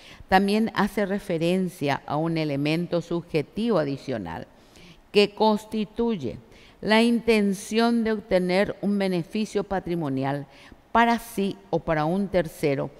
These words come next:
que surja del perjuicio ocasionado y que, junto a otro tribunal de sentencia,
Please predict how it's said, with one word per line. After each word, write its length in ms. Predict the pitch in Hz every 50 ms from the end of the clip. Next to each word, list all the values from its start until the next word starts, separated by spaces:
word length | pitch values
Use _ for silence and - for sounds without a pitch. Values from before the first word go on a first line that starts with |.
| - - - - - _
que 140 | 196 190
surja 720 | 180 - - - - 277 302 302 220 226 - - 165 147 139
del 160 | 139 139 139
perjuicio 640 | - - 147 139 147 - - 151 165 165 - - 160
ocasionado 760 | 156 - 165 165 - 185 180 185 156 147 139 135 139 151 - - - - - - - - - _
y 140 | - 214 220
que, 220 | - - 202 185 175 - - - _ - 165 175
junto 300 | 208 208 214 214 226 208
a 80 | -
otro 320 | - 180 202 202 202 175 151
tribunal 440 | 180 175 165 156 156 165 170 180 180
de 80 | 190
sentencia, 680 | 185 - 190 185 180 165 - 165 160 160 156 - 180 170